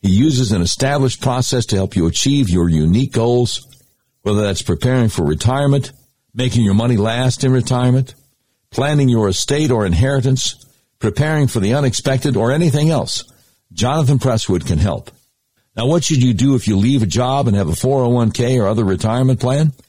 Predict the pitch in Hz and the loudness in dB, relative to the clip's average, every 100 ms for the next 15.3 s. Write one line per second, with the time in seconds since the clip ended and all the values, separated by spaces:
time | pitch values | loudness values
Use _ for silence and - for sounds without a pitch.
0 | _ _ _ _ - 156 160 98 101 135 | _ _ _ _ -2 0 2 0 0 0
1 | 117 107 139 147 135 113 127 135 139 151 | 0 0 0 0 0 0 0 0 0 2
2 | 113 98 107 107 95 101 135 135 139 143 | 2 0 0 0 0 0 0 0 0 0
3 | 147 135 - _ _ _ _ - 131 143 | 0 -2 -8 _ _ _ _ -6 -2 0
4 | 151 131 120 107 104 - - - 123 135 | -2 0 0 0 -2 -4 -12 -6 -2 0
5 | 139 131 123 95 - 90 80 98 87 78 | 0 0 0 -2 0 0 0 -2 -2 -4
6 | - - _ _ _ _ _ _ _ - | -6 -12 _ _ _ _ _ _ _ -2
7 | 92 135 160 147 120 135 135 135 107 98 | 0 0 0 -2 -2 0 0 0 0 -4
8 | - - 80 - 151 165 - 131 135 131 | -8 -8 -12 -6 -4 -2 0 0 0 0
9 | 135 - _ _ _ 98 92 110 131 139 | -2 -8 _ _ _ -6 -2 0 0 -2
10 | - 127 120 110 107 107 98 - - 98 | -2 -2 0 0 0 -2 -4 -12 -10 -6
11 | 117 - 104 92 85 76 107 123 131 - | -6 -4 -4 -2 -2 -2 -2 0 -2 -2
12 | - - _ _ _ - - 131 131 98 | -6 -8 _ _ _ -8 0 2 2 2
13 | 87 95 147 - 90 85 85 - - - | 0 0 0 -2 -2 -2 -2 -4 -10 -10
14 | 78 85 95 87 80 87 - 71 80 58 | -2 -2 -2 -2 0 -2 -2 -4 -2 -4
15 | - - | -6 -8